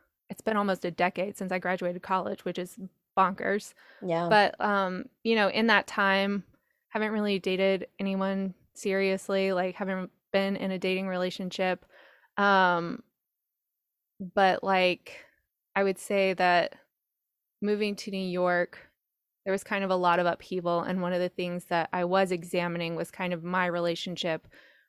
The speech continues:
Speaker 1: with dating and being single, um, and just, like, all sorts of stuff. Um, it was a very, like, I moved to New York not knowing anyone. I didn't have a job. I moved here to, like,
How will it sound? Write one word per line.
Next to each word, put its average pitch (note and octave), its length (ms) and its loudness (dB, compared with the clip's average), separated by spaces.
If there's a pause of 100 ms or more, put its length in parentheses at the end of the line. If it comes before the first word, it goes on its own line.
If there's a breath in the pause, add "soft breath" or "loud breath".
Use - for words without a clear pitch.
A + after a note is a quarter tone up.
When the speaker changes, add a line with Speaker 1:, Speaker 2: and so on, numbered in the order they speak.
Speaker 1:
with F#3 200 -6
dating F3 400 0
and F3 140 -6
being E3 240 -4
single, E3+ 560 -2 (460 soft breath)
um, F#3 560 2 (200)
and F3+ 540 -2
just, - 260 -6
like, G#3 260 -2
all F3+ 160 2
sorts - 280 -6
of - 100 -8
stuff. - 500 -4 (200)
Um, F#3+ 180 0
it F#3+ 80 -2
was G3 100 -6
a G3+ 60 0
very, G3 640 2 (200)
like, F#3+ 140 -4
I A3+ 100 6
moved B3 220 6
to A#3+ 80 -2
New G#3+ 100 2
York F#3 320 2
not F#3+ 220 2
knowing F#3 300 0
anyone. F#3 380 -2
I F#3 100 0
didn't F#3+ 180 -2
have F#3+ 100 -4
a F#3+ 40 -2
job. F3 440 2
I F#3+ 100 0
moved F#3+ 240 -2
here F#3+ 180 -4
to, F#3+ 100 0
like, F3+ 320 2